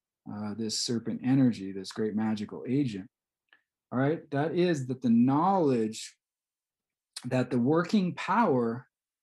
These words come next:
the working power behind everything, everything in the universe is the infinite energy of the one power, the one presence, and the one spirit. That's it.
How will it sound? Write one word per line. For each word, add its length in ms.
the 60
working 380
power 300
behind 380
everything, 920
everything 640
in 160
the 60
universe 680
is 200
the 120
infinite 400
energy 440
of 160
the 80
one 280
power, 540
the 40
one 260
presence, 680
and 100
the 60
one 200
spirit. 460
That's 240
it. 300